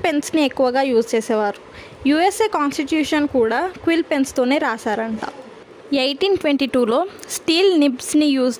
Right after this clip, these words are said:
చేయడం స్టార్ట్ చేశారు. ఎయిటీన్ ఫిఫ్టీలో ప్యారిస్కి చెందిన స్టూడెంట్ ఫౌంటైన్ పెన్నుని డిజైన్ చేశాడు. నైన్టీన్ థర్టీ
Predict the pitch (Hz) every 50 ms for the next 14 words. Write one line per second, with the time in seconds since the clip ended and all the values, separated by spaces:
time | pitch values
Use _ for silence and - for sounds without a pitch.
0 | - 277 247 233 226 226 247 269 - - 254 220 220 208 - - 196 196 - 208
1 | - - - - - - _ _ _ - - - - - 262 262 269 302 269 392
2 | 427 392 - 339 - - 302 277 226 240 262 349 403 - - - - 262 247 277
3 | 294 381 370 - - 381 - - 311 277 277 269 269 269 254 - - 262 254 233
4 | 240 285 359 403 - - - - - 285 269 277 311 285 359 359 320 - 277 254
5 | 254 262 277 302 294 247 262 - - 247 240 247 - 233 220 - - 196 - -
6 | - - _ - - - - - - - - - - - - 262 269 285 359 330
7 | 415 427 381 - 311 269 - 285